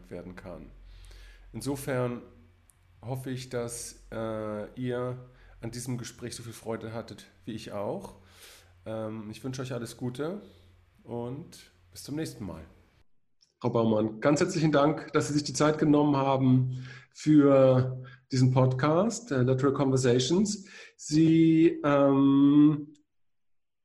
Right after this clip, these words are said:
engagieren sich für die integrale Politik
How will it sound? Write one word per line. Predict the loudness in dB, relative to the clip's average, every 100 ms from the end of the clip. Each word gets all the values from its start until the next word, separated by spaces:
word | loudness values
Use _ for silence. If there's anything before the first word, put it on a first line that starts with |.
| _ _ _ _ _ _ _ -6
engagieren | 0 2 2 6 6 6
sich | 4 2 2
für | 2
die | 2 2
integrale | 2 0 0 2 4 4
Politik | 2 4 4 4 4 4 2 -4 -14